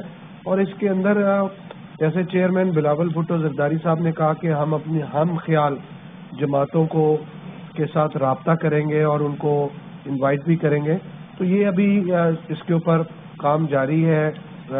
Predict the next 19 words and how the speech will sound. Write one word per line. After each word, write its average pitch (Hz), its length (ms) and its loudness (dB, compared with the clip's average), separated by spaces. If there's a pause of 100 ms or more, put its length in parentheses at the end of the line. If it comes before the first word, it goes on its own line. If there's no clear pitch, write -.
(340)
committees 143 400 0
बन 127 300 -2
गई 156 180 2
हैं 147 280 0 (440)
और, 139 300 2
अ, 139 260 2 (340)
अनकरीब 156 440 2
आप 156 120 2 (100)
देखेंगे 143 560 0 (600)
कि, 139 80 0
अ, 127 320 -2 (680)
राब्ता 127 720 0
दूसरी 143 440 -4
पार्टियों 143 420 0
से 147 160 -4
शुरू 147 280 -4
हो 135 140 0
गया 139 180 0
है 139 160 -2